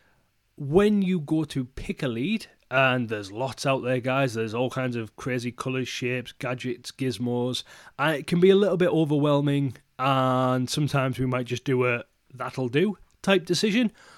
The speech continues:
or sometimes we might research them to death and confuse the hell out of ourselves and not really know what to go for or why to go for that. We can also fall into the trap of just getting something that maybe I've had historically.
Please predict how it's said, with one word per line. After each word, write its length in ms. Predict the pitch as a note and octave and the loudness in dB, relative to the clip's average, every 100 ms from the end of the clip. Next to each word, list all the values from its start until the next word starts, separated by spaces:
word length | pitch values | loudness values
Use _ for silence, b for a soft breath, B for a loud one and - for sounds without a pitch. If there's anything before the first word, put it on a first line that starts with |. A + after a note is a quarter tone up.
| B | B
or 160 | G3+ A3+ | -2 0
sometimes 460 | G#3+ G3+ G3 F#3 | 0 0 0 0
we 100 | E3 | 0
might 300 | E3+ D#3+ D3+ | 0 0 0
research 420 | D3 D#3+ - C#3+ - | 0 2 0 -2 -2
them 140 | C3 | -4
to 100 | C3 | -4
death 340 | B2+ C3 A#2 - | -2 -2 -2 -8
and 360 | B2+ B2+ B2 - | -4 -2 -2 -6
confuse 420 | C3+ A#2+ C#3 B2 | -10 -4 -2 -2
the 80 | A2+ | -2
hell 160 | A#2 | -4
out 80 | A2+ | -4
of 80 | G#2+ | -4
ourselves 460 | A2 - A2+ A2 A#2 | -6 -6 -8 -8 -8
and 80 | |
not 160 | A#2+ A2+ | -8 -6
really 240 | A#2 A2+ | -4 -4
know 320 | G#2+ G2+ G#2 - B B B | -6 -6 -6 -8 B B B
what 300 | C3 B2 - | -4 -4 -4
to 80 | A#2 | -6
go 200 | A2+ A2+ | -2 -2
for 380 | - G#2+ G#2 - | -2 -4 -4 -4
or 120 | G#2+ | -8
why 280 | G2 G#2 G2+ | -4 -6 -6
to 100 | - | -8
go 160 | G#2 F#2+ | -12 -12
for 160 | - | -12
that. 320 | G#2 B2 - - _ _ _ _ _ _ _ _ B B B B B B | -6 -6 -8 -20 _ _ _ _ _ _ _ _ B B B B B B
We 100 | F#3 | 2
can 140 | A#3 | 4
also 320 | B3+ B3+ A3+ G3 | 2 2 0 -2
fall 240 | - F#3+ | 2 2
into 160 | F3+ D#3 | 2 -2
the 80 | |
trap 360 | D#3+ E3 D3+ D3+ | -2 0 0 0
of 400 | C#3 C#3 C#3 A#2+ | 0 2 2 0
just 300 | - C#3+ A#2+ | -2 -4 -2
getting 260 | D#3+ C3+ C#3+ | -4 -2 -6
something 460 | - C#3+ - C#3 C3+ | -2 -4 -2 -2 -2
that 160 | C3 | -2
maybe 360 | D3 D3 C#3 C#3 | 0 0 2 0
I've 200 | C3 - | 0 -4
had 240 | - C#3 | -8 -8
historically. 760 | - C3+ - A3+ E3 - G2+ | -4 -4 0 0 0 -2 -8